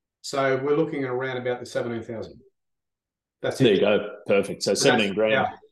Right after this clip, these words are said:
Speaker 1: yeah.
Speaker 2: Yeah, and, and, and, and historically, th-, your maximum, uh, tax on an asset in that position is typically around about ten percent once you minus off your potential other costs that go with that, be it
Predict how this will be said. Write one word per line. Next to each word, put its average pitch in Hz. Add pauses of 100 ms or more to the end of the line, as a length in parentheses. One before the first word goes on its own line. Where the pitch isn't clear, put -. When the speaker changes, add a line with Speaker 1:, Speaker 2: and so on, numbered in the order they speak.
(160)
Speaker 1:
yeah. 110
Speaker 2:
Yeah, 123
and, 170
and, 156
and, 160
and 170
historically, 156
th-, 123
your 123
maximum, 110 (280)
uh, 95 (140)
tax -
on 107
an 98
asset 104
in 110
that 95
position 101
is 92
typically 107
around 98
about 95
ten 95
percent 104
once 104
you 104
minus 95
off 98 (100)
your 95
potential 101
other 95
costs -
that -
go 92
with 110
that, -
be 98
it -